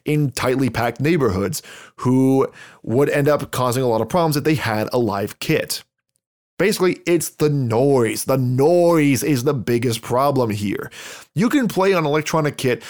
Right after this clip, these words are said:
or program drum grooves without disturbing your neighbors. That is kind of the key thing here. That's why a lot of people usually opt out of recording with live drums.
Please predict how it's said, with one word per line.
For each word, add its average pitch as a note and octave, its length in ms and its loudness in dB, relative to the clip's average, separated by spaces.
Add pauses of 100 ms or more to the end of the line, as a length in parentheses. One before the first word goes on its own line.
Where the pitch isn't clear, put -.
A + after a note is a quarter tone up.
(140)
or C3 440 2
program C#3+ 460 2
drum C#3 260 0
grooves A2+ 400 0 (360)
without E3 560 0
disturbing A2 520 0
your G#2 100 0
neighbors. - 640 -4 (340)
That D3 240 0
is D#3 140 0
kind D3+ 180 0
of C3 60 -2
the C#3 80 -2
key C3 260 -2
thing D#3+ 260 -2
here. F#2 260 -2
That's G2+ 180 -4
why C3 140 0
a B2+ 60 0
lot C3 120 0
of A#2 60 -4
people A#2+ 340 0 (560)
usually D3 480 2
opt C#3 260 -2
out C3+ 280 4
of A#2 340 0
recording A2 640 0
with A2 200 0
live F#2 300 -2
drums. - 520 -4